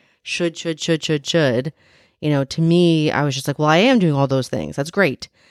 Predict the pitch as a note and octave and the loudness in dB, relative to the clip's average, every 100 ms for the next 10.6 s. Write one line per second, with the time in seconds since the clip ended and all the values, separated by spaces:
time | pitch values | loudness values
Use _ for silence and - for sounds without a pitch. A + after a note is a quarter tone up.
0 | _ _ D#3+ D#3+ D3+ C#3+ - E3 E3 E3 | _ _ 0 2 2 0 -2 -2 2 2
1 | D#3+ D#3+ F3 E3 D3+ C#3+ - C#3 C3+ B2+ | 2 2 0 0 -2 -2 -4 -4 -2 -2
2 | - - - D3 C#3 C3+ C3+ B2+ B2+ B2 | -6 -12 -2 0 0 0 -2 -2 -2 -6
3 | - - C3 G#2+ - - - _ _ _ | -8 -4 -2 -4 -8 -16 -18 _ _ _
4 | _ _ _ - D3+ C#3+ C3+ C3 B2 - | _ _ _ -4 0 2 2 0 -4 -4
5 | C#3 C#3+ C#3+ D3+ - C3 - E3 F3+ C#3+ | -2 0 0 -2 -2 -8 -2 0 2 0
6 | B2 A2+ G2+ - - _ _ _ _ D#3 | 0 -4 -8 -12 -16 _ _ _ _ -2
7 | D#3 C3+ B2 - C#3+ A#2 C3 C#3 D3 A#3 | -2 -2 -6 -2 -2 -2 -2 -2 -2 0
8 | D4+ D3 D3+ - C4+ C4 C#3 B2 E3 - | 2 2 0 -2 -2 0 0 0 -2 0
9 | - D3 D#3 D3+ C#3+ D3 E3 C#3 A2+ - | 0 0 0 0 2 4 2 0 -4 -4
10 | C3+ D#3+ F#3 B3 - - | -6 -4 -2 -2 -4 -10